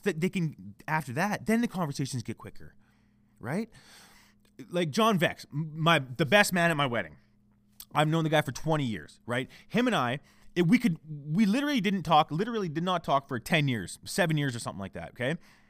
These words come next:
I saw, we saw each other again and was right back to, we caught up the whole seven years, what was, what was going on, cool. But then we still have, we're back into these conversations, these deep, deep conversations about life and, um, and spirituality and, and what's going on with people and everything,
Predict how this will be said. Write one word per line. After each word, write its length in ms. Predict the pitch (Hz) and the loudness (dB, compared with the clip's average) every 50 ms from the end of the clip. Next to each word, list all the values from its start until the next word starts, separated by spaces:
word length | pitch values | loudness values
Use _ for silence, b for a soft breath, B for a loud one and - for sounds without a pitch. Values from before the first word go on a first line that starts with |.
| b b b b b - - - | b b b b b -20 -4 0
I 80 | 147 156 | 2 2
saw, 160 | - - 190 | 2 0 -2
we 180 | 160 165 165 180 | -2 0 0 0
saw 220 | - 196 190 226 | 2 4 4 4
each 100 | 247 - | 4 2
other 140 | 262 220 240 | 0 0 0
again 280 | 226 233 247 269 302 - | 0 -2 -2 -2 -2 -2
and 100 | 165 170 | -2 0
was 160 | 165 160 147 | 2 0 0
right 220 | 127 160 214 196 156 | 2 2 2 2 4
back 240 | 202 185 175 - - | 4 2 2 2 0
to, 180 | 160 127 127 - _ - _ - - _ b b b - - | -2 -2 -2 -4 _ -20 _ -20 -20 _ b b b -8 -6
we 100 | 139 139 | -6 -2
caught 240 | - - 190 185 202 | 2 4 4 6 6
up 240 | 220 220 - - - | 6 4 2 -2 -14
the 160 | 123 117 151 | -10 -8 -8
whole 160 | 143 135 165 165 | -4 -4 -4 -2
seven 280 | - 185 180 170 180 | 0 0 0 0 0
years, 180 | 185 208 214 160 | 0 -2 -2 -2
what 100 | 165 170 | -2 -2
was, 100 | 156 160 | -2 -2
what 100 | 143 175 | -2 -2
was 80 | 160 | -2
going 160 | 139 156 170 175 | -2 -4 -4 -4
on, 140 | 190 214 | -4 -6
cool. 340 | - - 262 233 165 110 B B B B B B B B B B | -2 0 2 2 2 2 B B B B B B B B B B
But 60 | - 156 | -4 -2
then 80 | 165 | 0
we 60 | 160 | 0
still 200 | - - 214 202 | 0 2 2 4
have, 240 | 185 190 170 135 120 143 139 127 120 | 4 4 4 2 0 -4 -4 -4 -4
we're 100 | 135 143 | -4 0
back 300 | 127 185 180 170 165 - | 4 4 6 6 4 2
into 120 | 170 143 | 0 -2
these 140 | 143 147 139 | -2 -4 -4
conversations, 480 | - 156 139 123 120 - 139 120 - - | -2 -4 -4 -4 -4 -6 -6 -6 -6 -8
these 140 | 117 131 | -8 -8
deep, 300 | 113 101 160 202 202 143 | -4 -2 0 0 0 0
deep 180 | 123 185 208 233 | -2 -2 -2 -2
conversations 600 | - 180 180 170 160 - - 175 208 - 156 123 | -2 -2 -2 -2 -2 -2 -4 -4 -2 -2 -4 -4
about 200 | 117 123 117 110 | -4 -4 -4 -2
life 320 | 110 135 170 160 147 135 | 0 0 0 0 -2 -4
and, 160 | - 117 107 101 B B B B B B B _ | -4 -6 -8 -8 B B B B B B B _
um, 240 | - 127 113 101 104 - | -4 -4 -4 -4 -6 -8
and 80 | - 123 | -10 -12
spirituality 840 | - - 175 175 160 - 151 156 160 175 170 147 135 123 123 127 | -6 -2 0 0 0 2 2 4 4 4 4 2 0 -2 -2 -4
and, 180 | 107 120 113 104 B B B B B B - | -4 -4 -4 -6 B B B B B B -10
and 100 | 127 131 | -6 -4
what's 160 | 139 160 - | -4 -4 -4
going 240 | - - 160 151 139 | -4 -4 -2 0 0
on 120 | 143 160 165 | 0 2 0
with 120 | 160 - | 0 -2
people 160 | 165 - 135 | -4 -4 -2
and 160 | 135 143 156 - | -2 -2 -2 2
everything, 440 | - 208 220 190 160 - 120 98 87 | 4 4 4 4 0 -2 -6 -8 -12